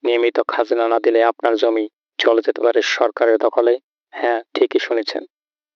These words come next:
সুপ্রিম কোর্টের আইনজীবী সালাউদ্দিন রেগান স্পষ্ট করে জানিয়ে দিয়েছেন,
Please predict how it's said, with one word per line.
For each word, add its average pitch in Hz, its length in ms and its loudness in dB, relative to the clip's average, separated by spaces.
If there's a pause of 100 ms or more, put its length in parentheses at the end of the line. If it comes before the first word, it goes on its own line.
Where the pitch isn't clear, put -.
(240)
সুপ্রিম - 500 0
কোর্টের 127 260 2
আইনজীবী 117 460 0 (120)
সালাউদ্দিন 120 720 0
রেগান 113 360 2 (160)
স্পষ্ট - 360 -4
করে 113 200 2
জানিয়ে 120 340 0
দিয়েছেন, 117 420 0